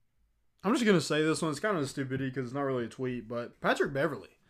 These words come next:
um, his comments on guarding LeBron James after the Lakers beat the Clippers, um, they asked him about what's the challenge in guarding LeBron James. He's like, "No challenge. No challenge."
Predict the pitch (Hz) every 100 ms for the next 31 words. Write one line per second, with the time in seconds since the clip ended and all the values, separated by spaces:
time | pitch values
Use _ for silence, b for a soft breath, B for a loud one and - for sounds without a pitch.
0 | b b b b b - 156 151 147 147
1 | - 165 185 208 196 180 170 156 139 127
2 | 147 160 139 131 143 139 127 147 123 104
3 | 117 117 131 123 117 110 - 123 117 131
4 | 135 131 123 123 123 117 - 202 208 131
5 | 120 - b b b b - 143 139 135
6 | 143 175 170 165 143 147 135 135 135 -
7 | 127 147 139 135 127 127 120 127 123 120
8 | 123 120 123 123 120 127 123 113 107 117
9 | - 107 98 104 - - _ _ _ _
10 | _ _ _ _ _ _ 131 117 113 98
11 | 101 101